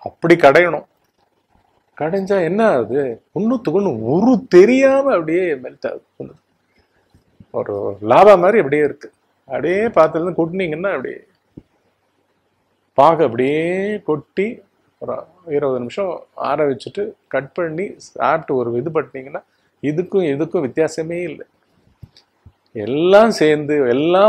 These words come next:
முக்குணங்களையும் தனித்தனி குணங்களை இழந்து மைசூர் பாகா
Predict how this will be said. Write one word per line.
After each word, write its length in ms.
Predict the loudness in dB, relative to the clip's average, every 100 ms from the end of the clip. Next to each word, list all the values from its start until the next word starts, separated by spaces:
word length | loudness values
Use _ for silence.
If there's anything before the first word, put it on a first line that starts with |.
| 2
முக்குணங்களையும் 720 | 0 2 4 4 4 0 2 0
தனித்தனி 340 | 0 -2 -2 -4
குணங்களை 360 | -2 0 0 0
இழந்து 360 | -2 -4 -6 -16 _ _ _ _ _ _ _ _ _ _ _ _ _ _ -16 -8
மைசூர் 440 | -6 -4 -4 -4 -4
பாகா 240 | -4 -2